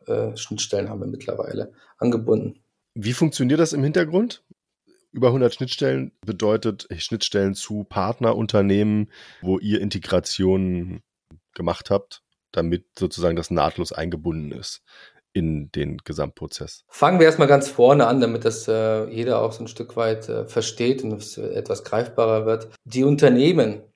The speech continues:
Speaker 1: haben ja immer die Herausforderung, am Ende des Jahres einen sauberen Jahresabschluss, ähm, durchzuführen. Und dazu müssen sie ja einfach alle Rechnungen aus unterschiedlichen Quellen zusammentragen und eine Rechnung kann entweder in einem Online-Portal wie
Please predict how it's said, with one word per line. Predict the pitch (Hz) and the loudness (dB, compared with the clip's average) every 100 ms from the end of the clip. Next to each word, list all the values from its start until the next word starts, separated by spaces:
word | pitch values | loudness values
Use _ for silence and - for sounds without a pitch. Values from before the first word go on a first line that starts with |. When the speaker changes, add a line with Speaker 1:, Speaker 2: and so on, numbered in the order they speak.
| _ _ | _ _
Speaker 1:
haben | - 117 123 131 | -12 -6 -4 -2
ja | |
immer | 113 135 | 0 0
die | 127 123 | 2 4
Herausforderung, | 107 120 - - 117 113 | 4 2 2 4 4 4
am | 98 | 0
Ende | 117 127 | -2 -2
des | 110 - | -4 -2
Jahres | 101 123 117 | 0 0 -2
einen | 101 98 | -8 -10
sauberen | - 104 127 139 117 113 | -4 2 2 2 0 2
Jahresabschluss, | 113 127 123 - - - - - _ _ _ - | 2 2 0 -6 -10 -14 -14 -18 _ _ _ -8
ähm, | 107 107 107 - _ - | -6 -6 -10 -18 _ -8
durchzuführen. | 113 113 - 107 123 135 147 147 - - - | -8 -8 -14 -4 4 6 4 -2 -16 -18 -6
Und | 110 110 | 0 4
dazu | 120 127 135 127 131 | 4 2 -2 -2 -4
müssen | 117 117 123 | -6 -4 -6
sie | 113 110 | -2 2
ja | 107 107 | 2 0
einfach | - 110 107 - - | -8 -10 -10 -8 0
alle | 139 160 135 | 4 4 4
Rechnungen | 120 - 113 110 107 - _ _ - | 4 2 -2 -2 -6 -12 _ _ -8
aus | 110 - | -8 -4
unterschiedlichen | - 160 160 143 135 - - | 0 4 4 4 0 -12 -12
Quellen | - 117 127 | -2 -2 -2
zusammentragen | 123 110 123 156 - 127 131 127 | -6 -4 -2 -4 -4 -2 -2 -4
und | 117 107 | -6 -6
eine | 113 110 | -4 -2
Rechnung | 117 135 - 113 | -2 -2 -6 -6
kann | - 113 110 | -4 -4 -4
entweder | 123 135 113 107 107 | -6 -4 0 0 0
in | 107 | -6
einem | 107 110 110 | -6 -6 -2
Online-Portal | 143 147 139 139 - 131 127 123 | 2 2 0 -2 0 0 0 -2
wie | 117 | -8